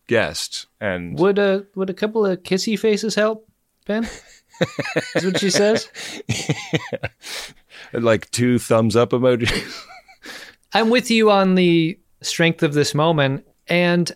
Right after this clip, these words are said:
Speaker 2: I think that this is a show that is writing Picard better this season than he was written in,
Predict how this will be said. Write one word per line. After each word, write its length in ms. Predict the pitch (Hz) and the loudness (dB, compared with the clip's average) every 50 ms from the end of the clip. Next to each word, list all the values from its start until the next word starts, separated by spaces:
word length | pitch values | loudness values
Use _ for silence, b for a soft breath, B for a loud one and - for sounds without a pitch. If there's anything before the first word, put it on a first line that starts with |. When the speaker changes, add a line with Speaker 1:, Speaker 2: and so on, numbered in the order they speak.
| - - | -4 -2
Speaker 2:
I 100 | 175 165 | -2 -2
think 420 | 170 - - 185 214 240 - - | -2 -2 -2 -2 -2 -2 -4 -8
that 180 | - 185 - - | -12 -12 -8 -2
this 200 | 185 180 165 - | -2 0 0 0
is 120 | 180 151 | 0 2
a 100 | 156 151 | 2 0
show 300 | 143 - - 165 160 160 | 0 2 2 2 2 2
that 160 | 147 151 143 147 | 2 2 2 2
is 160 | 135 117 139 | 0 0 0
writing 400 | 143 143 147 151 147 147 143 - | 0 2 2 2 2 0 -2 -2
Picard 560 | - 143 - - - 147 143 139 131 127 117 | -4 -6 -8 -2 -2 0 2 2 0 -2 0
better 340 | - 139 139 131 135 131 127 | 0 2 2 2 0 -2 0
this 200 | 123 131 - - | -2 -2 -4 -2
season 480 | - 143 131 127 120 120 135 123 123 | -2 -2 -2 -2 -2 -4 -4 -4 -4
than 140 | 123 127 127 | -4 -4 -4
he 120 | 113 135 139 | -4 -4 -2
was 220 | 131 135 117 117 | -2 -2 -2 0
written 300 | 131 139 147 147 139 135 | -4 -4 -4 -4 -6 -6
in, 160 | 127 127 - | -6 -8 -10